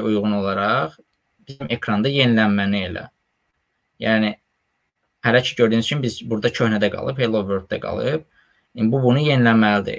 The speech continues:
Element, e, baxır ki, bizdə bu widget update olunub. Yəni, əvəzlədik sadəcə. Köhnə obyekti götürdük, immutable obyekt idi. Rich text-i götürdük və yenisini əvəzlədik. Element də bundan xəbərdar oldu və render obyekti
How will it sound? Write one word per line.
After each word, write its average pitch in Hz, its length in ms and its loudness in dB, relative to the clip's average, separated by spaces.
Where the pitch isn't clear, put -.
Element, 131 400 2
e, 107 100 -2
baxır 117 320 0
ki, 95 180 -4
bizdə 120 340 2
bu 110 300 0
widget 113 400 -2
update 117 440 2
olunub. 92 520 -6
Yəni, 107 320 -2
əvəzlədik 113 580 4
sadəcə. 98 440 -8
Köhnə 123 320 0
obyekti 107 320 -2
götürdük, 98 560 -4
immutable 104 480 -2
obyekt 95 320 -4
idi. 113 320 -2
Rich 113 160 -4
text-i 113 320 -2
götürdük 110 480 -2
və 110 80 6
yenisini 107 400 2
əvəzlədik. 95 760 -4
Element 120 420 4
də 110 120 2
bundan 110 260 2
xəbərdar 101 480 0
oldu 110 320 -4
və 117 160 4
render 113 320 2
obyekti 120 640 -4